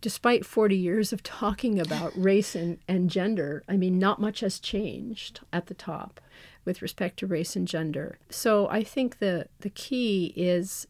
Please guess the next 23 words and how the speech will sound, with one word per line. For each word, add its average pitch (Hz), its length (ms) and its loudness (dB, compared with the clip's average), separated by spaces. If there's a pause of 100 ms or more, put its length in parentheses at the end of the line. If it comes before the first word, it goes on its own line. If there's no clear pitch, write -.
(140)
not 190 340 2
to 185 380 -2
abandon 185 600 0
identity 165 480 -4
politics, - 800 -8
but 214 160 -4
to 196 120 -6
include 190 420 -2
social 185 540 -6
class 214 640 -4
as 165 540 -4 (400)
a 202 120 2
very 226 320 2
important 208 600 -2
vector 202 360 -6
of 190 100 -6
social 202 420 -6
inequality, 208 720 -6 (180)
which - 160 -8
of 233 80 -6
course 214 260 -4
it 208 80 -4
is. 208 360 -6